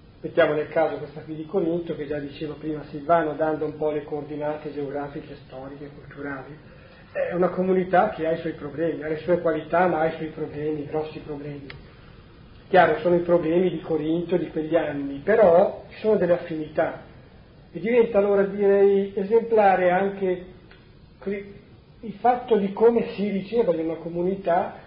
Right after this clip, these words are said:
un annuncio tipo questo, eh, che si è santi e che perciò si può vivere da santi, si deve vivere da santi. Quando ci sono delle difficoltà, ci sono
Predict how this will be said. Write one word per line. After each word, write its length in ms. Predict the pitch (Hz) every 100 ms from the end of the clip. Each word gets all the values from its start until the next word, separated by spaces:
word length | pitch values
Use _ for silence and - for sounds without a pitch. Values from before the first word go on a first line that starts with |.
| - -
un 100 | 180
annuncio 420 | 180 175 185 208
tipo 260 | 160 151 135
questo, 880 | 156 156 - 123 143 139 139 139 - - - - -
eh, 180 | 160 -
che 140 | 151
si 160 | 147 170
è 60 | 165
santi 580 | - 151 160 160 156
e 40 | 151
che 140 | 165
perciò 600 | - 156 - 165 170 - -
si 100 | -
può 180 | 170 170
vivere 320 | 160 156 156
da 140 | 143 147
santi, 460 | 147 143 160 160 156
si 160 | 143
deve 220 | 147 147
vivere 360 | 143 143 147 139
da 120 | 143
santi. 440 | - 131 131 - - -
Quando 300 | - 156 196
ci 80 | 170
sono 140 | 156
delle 180 | 156 156
difficoltà, 800 | - 147 139 151 143 135 151 165
ci 100 | 165 139
sono 280 | 143 139